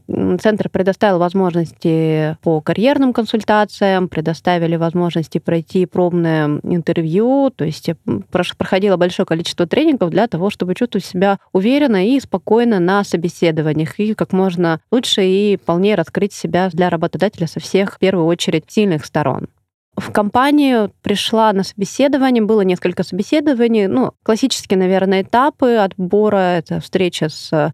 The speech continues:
рекрутером, это встреча с руководителем и какие-то тестовые задания, которые там были в течение самого интервью. Если честно, в тот момент я не очень понимала вообще, что происходит, э,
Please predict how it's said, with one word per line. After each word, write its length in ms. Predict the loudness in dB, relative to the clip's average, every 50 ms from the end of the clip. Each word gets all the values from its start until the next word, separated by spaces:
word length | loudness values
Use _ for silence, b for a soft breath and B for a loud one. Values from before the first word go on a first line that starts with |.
| -4 _
рекрутером, 680 | -6 -4 -2 0 2 2 2 2 2 2 4 2 2
это 240 | 0 0 -2 -4 -6
встреча 640 | -6 -4 -4 -2 -2 0 -2 -2 -4 -4 -2 -2 -4
с 280 | -4 -2 -2 0 0 0
руководителем 880 | -2 -4 -2 -2 0 2 2 2 0 0 0 0 0 2 2 0 -2 -4 _ _
и 120 | _ -4 -2
какие-то 420 | -2 -4 -4 -2 -2 0 0 -2
тестовые 460 | 0 0 -2 -2 -2 -4 -2 -2 0
задания, 420 | 0 0 0 0 0 0 0 -2 -2
которые 340 | -4 -4 -2 -2 -2 -2 -2
там 220 | -6 -6 -6 -4
были 220 | -4 -4 -4 -4
в 80 | -6 -6
течение 680 | -10 -10 -8 -4 -4 -2 -2 -2 -2 -2 -2 -4 -6 -8
самого 500 | _ -6 -2 -2 0 0 0 0 0 0
интервью. 640 | 0 0 -2 -2 -4 -4 -2 -2 -2 0 -2 -2 -6 _ _ _ _ _
Если 400 | -4 0 2 2 0 0 -2 -4
честно, 400 | -4 0 0 0 0 2 0 0
в 40 | 0
тот 180 | 0 0 2
момент 360 | 2 0 2 2 2 2 0 2
я 220 | 2 2 2 2
не 200 | 2 2 2 2
очень 280 | 2 0 0 0 -2 0
понимала 480 | 0 -2 0 0 2 2 2 2 0
вообще, 240 | 0 -2 -4 -2 -4
что 220 | -4 -4 -4 -8
происходит, 720 | -6 -2 0 0 0 0 -4 -2 0 2 2 4 2 0 0 _ _ _ -2
э, 420 | -2 0 0 0 0 0 0 -2